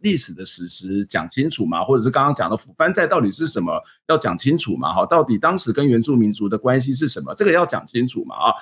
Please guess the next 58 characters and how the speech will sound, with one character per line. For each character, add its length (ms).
或 120
是 100
“开 220
台” 160
这 100
样 100
一 40
个 80
字 200
眼， 280
呃， 140
我 120
们 100
已 60
经 160
意 60
识 120
到 80
是 200
不 80
好 280
的， 80
那 120
就 100
不 220
要 160
再 180
用 280
这 100
个 120
字 240
眼。 160
我 80
觉 100
得 60
这 120
都 140
是 160
一 140
种， 280
一 80
种 380
很， 380
很 180
重 240
要 180
的 140
一 80
个 100
细 300
微 160
的 80
改 220
变， 260
但 140
是 180
也 180
是 380